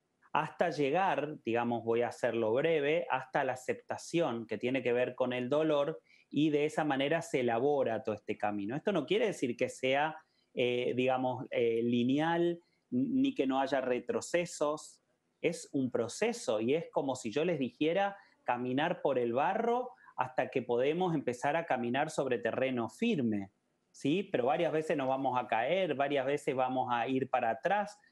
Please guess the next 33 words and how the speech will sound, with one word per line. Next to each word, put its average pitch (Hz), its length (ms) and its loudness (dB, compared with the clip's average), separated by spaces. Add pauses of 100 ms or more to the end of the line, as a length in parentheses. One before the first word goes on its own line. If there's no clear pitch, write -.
(140)
no 131 180 0
es 156 160 -2
siempre 143 360 -2
para 120 260 0
adelante. 101 760 -4 (440)
El 131 220 0
duelo 170 580 2
patológico 139 1200 0
o 113 160 2
el 113 100 0
duelo 143 340 2
que 113 140 -6
quizás 135 400 -4
es 123 260 -4
más 131 480 -2
complicado 120 840 0
es 127 200 -4
el 123 140 -2
duelo 131 300 2
melancólico. 110 1120 -4 (520)
El 104 100 -6
duelo 147 240 2
melancólico 139 880 0
tiene 139 280 0
que 131 100 0
ver 151 260 0
justamente 147 720 -2
con 147 380 0 (280)
quedarnos 131 760 0
en 120 120 -2
esas 127 260 -4
primeras 135 480 0
etapas 131 720 -2